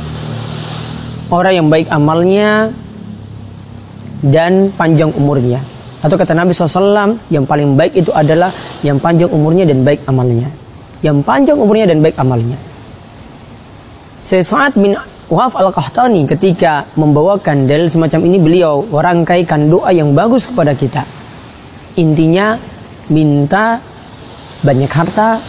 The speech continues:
dan minta panjang umur. Namun di sini saja, tentu saja banyak harta dan panjang umur ini adalah banyak harta dan panjang umur yang penuh berkah, artinya diisi dengan ketaatan.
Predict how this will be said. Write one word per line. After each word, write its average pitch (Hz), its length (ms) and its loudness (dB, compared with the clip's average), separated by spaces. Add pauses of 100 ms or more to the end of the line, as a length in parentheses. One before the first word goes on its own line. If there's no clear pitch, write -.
(160)
dan 131 160 2
minta 180 400 0
panjang 156 320 0
umur. 214 320 2 (1400)
Namun 233 480 2
di 175 80 4
sini 226 160 0
saja, 240 480 2 (560)
tentu 190 240 4
saja 226 480 2
banyak 170 400 2
harta 226 240 0
dan 226 160 0
panjang 208 320 2
umur 226 320 2
ini 262 320 2 (960)
adalah 175 560 0 (400)
banyak 139 240 0
harta 165 240 0
dan 156 160 2
panjang 139 400 0
umur 190 240 2
yang 170 240 2
penuh 190 240 2
berkah, 160 480 -2
artinya 233 400 0
diisi 190 240 0
dengan 156 240 2
ketaatan. 151 480 -2